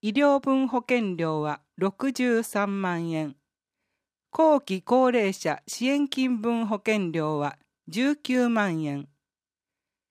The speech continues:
介護分保険料は十七万円。問い合わせ、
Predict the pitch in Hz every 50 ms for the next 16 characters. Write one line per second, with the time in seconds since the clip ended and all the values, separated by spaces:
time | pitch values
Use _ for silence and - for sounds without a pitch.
0 | _ _ _ _ - - 247 277 294 294 294 302 285 254 247 262 262 254 262 226
1 | 247 226 - 254 247 240 214 190 175 175 165 156 156 151 151 151 - - _ _
2 | _ - 254 - 226 254 262 262 262 254 247 240 233 233 226 220 214 208 202 165
3 | 156 151 147 143 147 143 143 _ _ _ _ _ _ _ _ _ _ _ _ _
4 | _ _ _ _ _ _ _ _ _ _ _ _ _ _ _ _ _ _ _ _
5 | _ _ _ _ _ _ _ - 254 269 277 254 247 233 220 214 208 214 - -
6 | 190 185 185